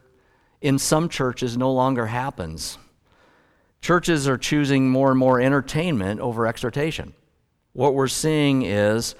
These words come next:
market-focused and entertainment-driven churches rather than Christ-focused and gospel-driven churches.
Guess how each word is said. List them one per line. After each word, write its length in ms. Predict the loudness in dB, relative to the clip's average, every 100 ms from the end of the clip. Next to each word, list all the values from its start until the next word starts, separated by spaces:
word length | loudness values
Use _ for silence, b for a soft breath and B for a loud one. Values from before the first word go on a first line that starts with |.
| b b b b b b
market-focused 1000 | -4 4 4 4 0 0 0 0 -2 -2
and 140 | -2 0
entertainment-driven 960 | 0 -2 -2 -2 -2 -4 -4 -6 -6
churches 560 | -8 -8 -8 -6 -6 -4
rather 380 | 2 2 4 2
than 420 | 2 2 0 -4 -12 -16
Christ-focused 1040 | -2 0 0 -2 -6 -6 -4 -6 -8 -10 -18 b b b b b
and 220 | -6 -4 -2
gospel-driven 1200 | -2 -2 -4 -10 -10 _ _ _ -6 -6 -6 -8
churches. 560 | -8 -8 -12 -14 -18